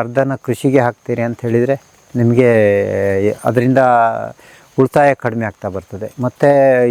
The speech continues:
ಈ ಬಾಗಾಯ್ತು ಅಂತ ಹೇಳಿದರೆ ಬರೀ ಅಡಿಕೆ ಒಂದಿತ್ತು ಅಥವಾ, ಮ್, ಇನ್ನೊಂದು ಬಾಳೆ ಇತ್ತು ಅಂದ್ರೆ ಅದು ಬಾಗಾಯ್ತು ಆಗೋದಿಲ್ಲ. ಬಾಗಾಯ್ತು ಅಂತ ಹೇಳಿದ್ರೆ ನಿಮ್ಮ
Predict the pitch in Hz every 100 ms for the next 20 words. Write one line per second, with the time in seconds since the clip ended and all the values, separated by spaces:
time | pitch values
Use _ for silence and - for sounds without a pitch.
0 | 117 117 110 127 139 156 - 147 143 147
1 | 135 135 139 147 143 131 123 - - -
2 | - 123 143 127 127 - 156 151 143 139
3 | - 151 147 139 131 139 143 135 135 127
4 | 123 123 123 123 123 123 123 123 123 123
5 | 113 127 143 151 135 - 135 135 120 107
6 | 110 110 104 98 92 90 90 - 110 104
7 | 120 - 123 123 120 123 120 113